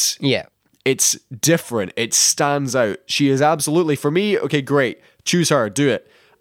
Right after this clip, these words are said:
Speaker 2: I just, I'm very interested to see how this turns out.
Speaker 1: And there's, yeah, so if she gets the creative freedom to do stuff, it could be interesting.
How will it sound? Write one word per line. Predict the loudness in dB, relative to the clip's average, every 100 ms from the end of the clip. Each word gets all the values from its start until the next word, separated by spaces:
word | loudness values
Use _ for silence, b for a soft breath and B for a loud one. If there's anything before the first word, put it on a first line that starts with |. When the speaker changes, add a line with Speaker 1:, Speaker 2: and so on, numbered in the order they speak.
| 0
Speaker 2:
I | 0
just, | 0 -2 -2
I'm | -2 -2
very | -4 0 2 2
interested | 0 -4 -6 -4
to |
see | 0
how | 0
this | 0 -2
turns | -4 -2
out. | -4
Speaker 1:
And | -4
there's, | -2 0
yeah, | 0 0
so | -2
if | -2 -2 -2
she | -4
gets | -2 -2 -2
the | -10
creative | -4 -4 -4 -6
freedom | -6 -6 -6
to |
do | -4 -4 -4
stuff, | -2 -2 -2 -6
it | -10 -6
could | -6 -4
be | -6
interesting. | -6 -10 -8 -6 -8 -12 -18